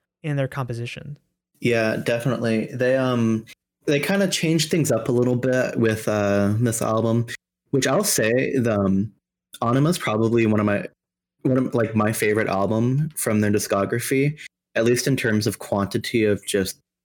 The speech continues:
Speaker 2: absolute bangers. Um, like, I'm, like, looking through the track list, and I'm pre-, I, I think every single song from this album that isn't, like, a, like, an interlude or, like, transition track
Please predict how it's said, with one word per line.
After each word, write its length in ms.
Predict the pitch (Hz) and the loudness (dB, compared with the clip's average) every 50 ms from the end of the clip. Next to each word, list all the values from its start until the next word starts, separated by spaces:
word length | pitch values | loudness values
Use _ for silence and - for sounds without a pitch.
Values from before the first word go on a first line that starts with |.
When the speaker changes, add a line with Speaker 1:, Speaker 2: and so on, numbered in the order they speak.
| _ _ _ _ _ _ _ _ | _ _ _ _ _ _ _ _
Speaker 2:
absolute 640 | 120 120 123 123 - - 139 113 113 110 - - - | -2 -2 0 0 0 0 2 2 2 0 0 -4 -6
bangers. 680 | - 101 104 110 113 113 98 90 87 - 110 - - - - 117 | -4 -2 0 0 2 2 2 0 0 -2 -4 -6 -8 -8 -4 -4
Um, 480 | 107 95 98 87 90 95 120 131 135 - _ _ _ _ _ _ _ _ _ _ _ _ _ _ | -2 -2 -2 -2 -2 -2 -2 -4 -6 -8 _ _ _ _ _ _ _ _ _ _ _ _ _ _
like, 200 | 110 107 101 - | -4 -2 -2 0
I'm, 160 | 123 120 131 | 0 0 2
like, 160 | 135 131 131 | 2 2 2
looking 280 | 139 127 127 - 143 131 | 0 0 0 0 0 0
through 100 | 135 143 | 2 2
the 100 | 131 123 | 2 0
track 380 | 123 - 110 101 110 117 - - | 0 -2 -2 -2 -2 -2 0 0
list, 380 | 104 101 98 98 - - - - _ | 2 2 2 0 -2 -6 -8 -8 _
and 420 | - 110 107 107 104 101 98 101 101 - _ _ _ _ _ _ _ _ _ _ _ _ - | -4 -2 0 0 0 0 0 -2 -4 -8 _ _ _ _ _ _ _ _ _ _ _ _ -4
I'm 100 | - 120 | -2 -2
pre-, 160 | 110 - - - | 0 -2 0 0
I, 280 | 143 143 139 143 135 139 | 0 0 0 0 0 0
I 40 | |
think 380 | 135 - - 185 226 220 - - _ - | 0 0 0 0 0 -2 -6 -10 _ -2
every 220 | 123 127 139 156 147 | 0 2 2 2 2
single 260 | 151 165 160 151 147 | 0 0 2 2 2
song 380 | - - 117 107 110 120 139 147 | 0 0 0 0 2 2 0 0
from 220 | - - 123 113 | 0 0 0 2
this 180 | 110 107 - - | 2 2 0 0
album 460 | 104 101 101 101 120 131 143 143 131 | 0 0 0 0 2 2 2 2 2
that 340 | 123 107 104 87 - - - _ _ _ _ _ | 2 0 0 0 -2 -4 -10 _ _ _ _ _
isn't, 240 | - 113 117 120 113 | 0 0 2 2 2
like, 200 | 110 107 104 - | 0 0 0 0
a, 440 | 104 95 95 92 92 92 101 110 117 - _ _ _ _ _ _ _ _ _ | 0 0 0 0 0 0 0 -2 -4 -8 _ _ _ _ _ _ _ _ _
like, 160 | - 110 - | -4 -2 0
an 80 | 120 101 | -2 -2
interlude 640 | - 104 107 104 - 127 120 117 123 123 131 135 139 139 | 0 -2 -2 0 2 0 2 2 4 4 4 4 4 2
or, 340 | 123 110 104 101 98 101 | 2 2 2 2 2 2
like, 160 | 98 95 - - | 2 0 -2 -2
transition 480 | - 117 107 95 104 104 - - 139 | -2 -2 0 0 0 0 2 0 0
track 420 | 135 - - 156 170 180 - - | 0 -2 -2 -2 -2 -4 -4 -8